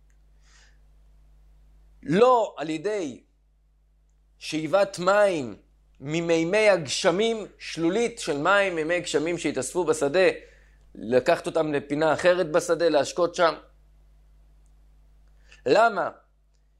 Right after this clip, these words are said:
הגמרא מבארת, כדי שלא יבוא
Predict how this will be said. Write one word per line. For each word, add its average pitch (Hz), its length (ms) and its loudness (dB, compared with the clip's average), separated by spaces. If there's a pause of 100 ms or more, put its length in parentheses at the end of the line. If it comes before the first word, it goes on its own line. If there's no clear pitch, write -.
(400)
הגמרא 139 360 0
מבארת, 156 720 0 (1500)
כדי 143 200 4
שלא 165 360 6
יבוא 208 600 2